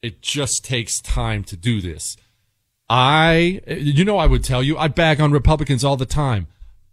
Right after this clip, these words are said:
I like what I've seen from Jim Jordan so far.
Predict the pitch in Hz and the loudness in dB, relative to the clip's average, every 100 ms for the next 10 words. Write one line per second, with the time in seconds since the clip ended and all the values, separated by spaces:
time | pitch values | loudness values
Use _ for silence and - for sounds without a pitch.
0 | _ _ _ _ - 117 165 156 147 117 | _ _ _ _ -6 0 2 2 0 0
1 | 107 - 120 92 101 90 107 95 104 95 | -2 0 -2 0 -2 0 0 2 0 0
2 | 85 95 87 95 80 73 | -2 -4 -4 -4 -6 -6